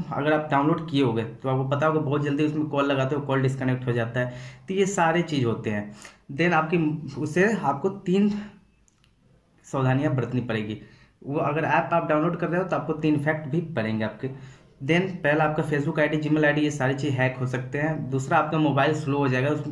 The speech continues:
क्योंकि उसमें ऐड आते हैं, वायरस अटैक बहुत होता है mobile पे, वो आपका mobile के processor को damage करेगा, ठीक है। तीसरा आप पैसे लगाओगे, then पैसे आपके डूब जाएंगे। तो इन सारी fraud ऐप से बच के रहें।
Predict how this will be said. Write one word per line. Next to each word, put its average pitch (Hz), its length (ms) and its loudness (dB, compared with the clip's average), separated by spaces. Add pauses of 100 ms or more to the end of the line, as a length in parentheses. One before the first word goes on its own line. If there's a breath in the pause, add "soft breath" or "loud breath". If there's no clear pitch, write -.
क्योंकि 143 200 -2
उसमें 143 320 0
ऐड 139 200 2
आते 135 220 2
हैं, 156 80 2
वायरस 127 320 0
अटैक 135 300 -2
बहुत 113 240 -2
होता 113 200 -2
है 110 80 0
mobile 110 200 -2
पे, 120 140 -2 (300 loud breath)
वो 147 80 -2
आपका 147 200 0
mobile 151 320 2
के 156 100 -2
processor 147 400 0
को 160 120 2 (320)
damage 127 320 2
करेगा, 107 340 -2 (600 loud breath)
ठीक 165 100 -2
है। 202 120 -2 (260)
तीसरा 151 320 2
आप - 540 -4
पैसे 123 320 0
लगाओगे, 101 440 -2 (320)
then 160 220 0 (160)
पैसे 127 220 0
आपके 170 240 0
डूब 123 200 0
जाएंगे। 104 380 -4 (600 loud breath)
तो 220 540 2
इन 196 200 4
सारी 180 300 2
fraud 180 540 2
ऐप 156 200 4
से - 160 -2
बच 131 360 -2
के 127 160 -2
रहें। 107 260 -2